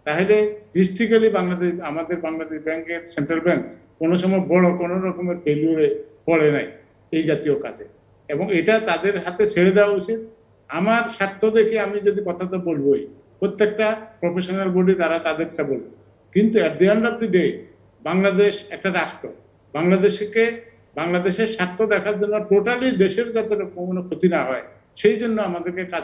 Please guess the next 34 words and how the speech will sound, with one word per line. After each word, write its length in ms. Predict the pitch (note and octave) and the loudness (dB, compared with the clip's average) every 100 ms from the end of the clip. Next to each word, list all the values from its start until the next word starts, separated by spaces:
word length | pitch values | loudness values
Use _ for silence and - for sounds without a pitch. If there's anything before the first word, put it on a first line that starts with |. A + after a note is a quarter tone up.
| - | -8
করতে 200 | E3+ G3 | -8 -4
হবে। 160 | G3 G#3+ - - _ | -2 -2 -4 -18 _
সে, 160 | - F3 | -2 -2
that's 320 | F3 F#3 F3+ | 2 0 2
why 160 | G#3+ A#3+ A#3 - - _ | 2 2 -2 -12 -20 _
বাংলাদেশের 560 | D3+ E3+ F3+ F3+ G#3+ G3+ E3 - - | -4 0 0 2 0 0 -4 -10 -16
ব্যাংকের 640 | - - F3+ G#3 A3 G3 | -14 0 2 4 2 4
যে 100 | G#3 | 4
ম্যান্ডেট, 420 | F3 G#3+ A3+ G#3 - - - - - | 4 4 4 4 0 -10 -20 -20 -8
সেই 140 | E3+ | -2
ম্যান্ডেটে 480 | F3+ F#3+ G3+ A3 G#3+ | 0 2 4 4 2
কিন্তু 260 | G3+ G#3 - | 0 -2 -2
পরিষ্কার 380 | G3 F#3 - G3 - | -2 -2 -4 -6 -4
ভাষায় 340 | E3 F3 F3+ | -6 -2 0
এগুলো 220 | D#3+ D#3+ D3+ | 0 -2 -4
লেখা 280 | C3+ - | -6 -8
আছে। 240 | A#2+ - - - - - - - | -14 -14 -20 -20 -20 -20 -20 -8
এবং 140 | D3 | -6
সেই 220 | D3+ F#3+ | 2 4
লেখা 320 | F#3+ F#3 F#3 A3+ | 4 2 2 2
অনুযায়ী 340 | A3+ A3 G#3+ | 2 2 2
তারা 200 | F#3+ F#3+ | 2 0
যদি 220 | G3+ G3 | 0 -2
ঠিকমতো 400 | G#3 F3 F#3+ F#3 | -2 -6 -6 -6
কাজগুলো 400 | F3 D#3 - F#3 | -2 -4 0 0
করে, 340 | F#3+ - B2+ - - - C3 | 0 -2 -2 -8 -18 -14 0
রিসার্চ 320 | F3+ F#3+ G3+ - - - _ - | 2 4 2 0 -12 -20 _ -2
ওয়ার্কগুলো 480 | F3 F#3 E3+ F#3 G3 | -2 -2 -2 0 0
করে, 280 | F3+ D3+ D3 | 0 2 4
ইনোভেশনগুলো 640 | F3+ F3 F3+ F#3+ F#3 F#3 | 4 4 0 -2 0 -2
করে 260 | F3+ D3 B2+ | -2 -4 -4
এবং 340 | C#3+ F3+ F3+ - - | -2 0 -2 -6 -4
প্রজেকশনগুলো 680 | - F3+ G#3 G#3 G#3 F#3+ F#3+ | 4 6 6 2 -4 -2 -2
করে 320 | F3 C#3+ A#2 | -4 -8 -10